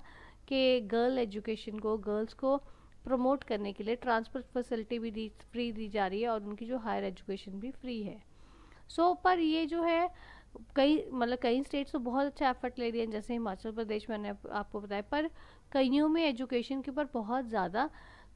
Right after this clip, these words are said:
कम, अ, फोकस किया जा रहा है, जो इन्वेस्टमेंट बहुत कम की जा रही है, जैसे बिहार है। So, ऐसी जो है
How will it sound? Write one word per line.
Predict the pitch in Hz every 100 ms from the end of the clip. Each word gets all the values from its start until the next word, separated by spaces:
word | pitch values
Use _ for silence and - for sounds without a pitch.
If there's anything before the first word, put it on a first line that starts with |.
| - -
कम, | 339 370 370
अ, | 302 262 247 233 226 220 214
फोकस | 240 - 233
किया | - 226 208
जा | 196 196
रहा | 190 202
है, | 233
जो | 254 254
इन्वेस्टमेंट | 226 208 220 262 254
बहुत | 220 233 247
कम | - 247 269
की | 247 220
जा | 208
रही | 190
है, | 233
जैसे | 208 185 208
बिहार | 196 196 185 -
है। | - - - - - - -
So, | 349
ऐसी | 359 269 269 269 339
जो | 349 359
है | 339 330 330 349